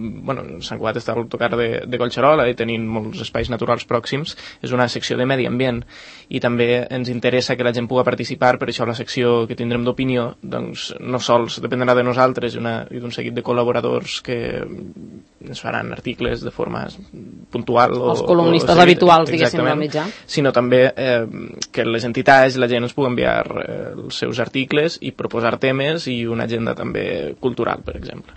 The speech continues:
Speaker 2: Parlàvem ara una mica dels objectius de, del Coatenc. Una altra de les branques principals també és l'alfabeta-, l'alfabetització en comunicació, la formació. Això ho fareu en cursos, amb seminaris,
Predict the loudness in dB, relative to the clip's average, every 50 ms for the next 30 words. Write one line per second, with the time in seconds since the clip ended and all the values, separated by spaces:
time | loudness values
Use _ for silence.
0 | -20 -20 -20 -20 -20 -20 _ _ 0 2 4 4 4 6 4 4 4 4 4 2
1 | 2 0 2 2 2 2 2 -2 -4 -2 -2 -2 -2 -2 -2 -2 0 0 0 2
2 | 2 2 2 2 0 0 2 4 6 6 4 4 4 4 4 6 6 6 6 6
3 | 6 6 6 4 4 6 6 6 6 6 4 2 0 0 0 -2 -2 -2 -2 -2
4 | -2 -2 -2 0 4 4 4 4 2 0 -2 0 0 0 2 2 2 2 2 2
5 | 0 0 0 -2 -4 -2 0 2 2 2 2 4 4 4 4 4 2 0 -2 0
6 | 0 -2 -2 0 2 2 4 4 2 2 2 2 2 2 2 0 0 -2 0 0
7 | 4 6 8 8 8 6 4 2 -6 -16 -16 -10 0 4 6 6 6 6 4 2
8 | 4 4 4 4 2 2 2 4 6 6 6 6 6 4 4 6 6 6 6 6
9 | 4 4 6 6 6 6 6 4 2 2 2 2 0 -6 -14 -20 -20 -20 -20 -20
10 | -14 -2 2 2 2 4 4 2 4 4 6 8 8 8 8 8 6 4 0